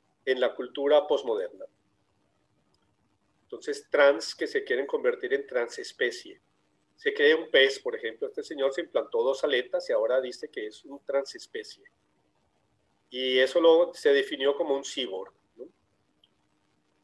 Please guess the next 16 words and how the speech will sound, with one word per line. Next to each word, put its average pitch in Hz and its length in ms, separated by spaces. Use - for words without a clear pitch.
Estos - 220
son 180 120
ejemplos 160 520
también 104 320
de 139 120
cómo 175 200
se 185 160
comienza 156 600
con 131 140
algo 151 300
tan 147 480
inofensivo, 135 960
aparentemente, 147 960
como 127 960
los 120 160
tatuajes 151 880